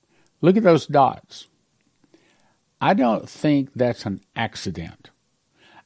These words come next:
I don't think that's crazy gun owners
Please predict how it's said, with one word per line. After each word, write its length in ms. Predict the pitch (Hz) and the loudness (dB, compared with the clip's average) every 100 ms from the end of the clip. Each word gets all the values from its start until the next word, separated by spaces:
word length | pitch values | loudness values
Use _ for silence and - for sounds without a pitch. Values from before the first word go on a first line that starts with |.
| - | 2
I 120 | 160 | 4
don't 280 | 220 208 127 | 4 0 -2
think 240 | 170 147 | -4 -2
that's 240 | 139 123 - | -4 -6 -10
crazy 640 | - 160 151 139 135 120 | -4 0 0 0 0 -2
gun 380 | - 95 131 139 | -4 -4 -2 0
owners 540 | 117 104 101 101 101 | 0 -2 -2 -4 -8